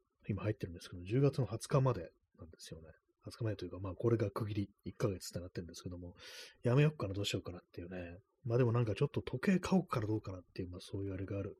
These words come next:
以上、ね、まああのー、そうするとね、まああの、配送料無料になりますから、買う買わない決めるのは明日だよなっていうね、感じですね。なんかでもほんと別に欲しくないんですよね、こんなもん。こんなもんって言ったらあれですけど、時計なんか別に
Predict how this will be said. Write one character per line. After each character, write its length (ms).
以 40
上、 240
ね、 160
ま 140
あ 20
あ 40
の 100
ー、 20
そ 140
う 40
す 80
る 60
と 60
ね、 60
ま 140
あ 20
あ 40
の、 100
配 160
送 160
料 260
無 100
料 80
に 60
な 60
り 60
ま 100
す 80
か 120
ら、 80
買 80
う 60
買 120
わ 60
な 80
い 80
決 160
め 80
る 100
の 100
は 60
明 260
日 60
だ 40
よ 80
な 60
っ 40
て 80
い 60
う 60
ね、 60
感 180
じ 60
で 60
す 120
ね。 140
な 100
ん 60
か 100
で 80
も 80
ほ 60
ん 20
と 80
別 200
に 60
欲 120
し 40
く 100
な 100
い 40
ん 40
で 80
す 100
よ 60
ね、 60
こ 120
ん 60
な 80
も 120
ん。 140
こ 140
ん 40
な 120
も 60
ん 20
っ 40
て 60
言 0
っ 80
た 80
ら 60
あ 20
れ 60
で 60
す 60
け 60
ど、 80
時 200
計 80
な 80
ん 40
か 60
別 240
に 100